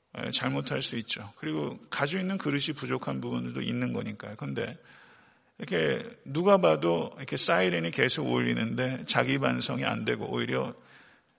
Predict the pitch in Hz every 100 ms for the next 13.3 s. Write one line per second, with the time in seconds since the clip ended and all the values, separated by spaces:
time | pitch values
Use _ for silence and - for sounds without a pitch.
0 | _ - - 117 156 175 185 190 185 156
1 | 131 127 131 - 123 117 62 62 120 120
2 | 117 117 - - 117 113 - - 117 120
3 | 127 113 107 - - - - - 123 127
4 | 113 - 120 - - - - 123 127 143
5 | 151 127 127 127 127 117 - - 120 120
6 | 113 113 - 113 - 110 117 - 113 98
7 | - - _ - 135 - 135 135 - 127
8 | 110 - - - - _ _ - 156 -
9 | 147 151 139 131 139 - - - 214 190
10 | - - - 117 98 95 _ _ _ _
11 | _ _ _ _ - - - 107 110 123
12 | - 175 165 - 139 127 127 113 113 107
13 | - - 127